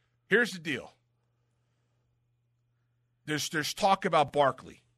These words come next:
And, and if Barkley doesn't play, the Giants are screwed.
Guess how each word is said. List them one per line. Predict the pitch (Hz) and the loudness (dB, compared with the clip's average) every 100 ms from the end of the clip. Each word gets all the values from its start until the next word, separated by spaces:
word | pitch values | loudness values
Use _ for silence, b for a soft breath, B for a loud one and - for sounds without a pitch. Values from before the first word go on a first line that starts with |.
| _ _ _ _ _ _ _ _ _ _ _ _ _ _ _ _ _ _ 131 | _ _ _ _ _ _ _ _ _ _ _ _ _ _ _ _ _ _ -2
And, | 131 127 - _ _ _ _ _ - | -2 -2 -10 _ _ _ _ _ -4
and | 143 151 | -2 -2
if | 143 139 | -4 0
Barkley | 170 196 220 214 | 4 4 4 0
doesn't | 196 190 170 151 | 0 -2 -4 -8
play, | - 165 139 | 0 2 2
the | 117 | 0
Giants | 110 127 123 117 - | -6 -6 -6 -8 -10
are | |
screwed. | 110 - 101 | -12 -14 -14